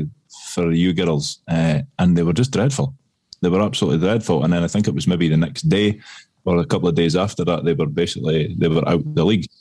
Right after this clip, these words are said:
Such a shame because they've been, they've kinda held their own for so long against, against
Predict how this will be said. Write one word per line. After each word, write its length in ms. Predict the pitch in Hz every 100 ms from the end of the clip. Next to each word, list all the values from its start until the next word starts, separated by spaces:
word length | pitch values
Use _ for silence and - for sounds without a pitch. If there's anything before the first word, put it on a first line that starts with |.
| _
Such 320 | - - 110 -
a 20 |
shame 300 | - 120 104
because 260 | - 85
they've 260 | - 82 78
been, 380 | 107 117 107 - - -
they've 140 | 87 -
kinda 240 | 117 104
held 280 | 104 104 87
their 140 | 82
own 320 | 98 107 85 -
for 180 | - 69
so 240 | - 101
long 400 | 95 90 107 101
against, 720 | 82 78 95 92 - - - _ _ _ _ - - _ -
against 420 | 175 190 185 -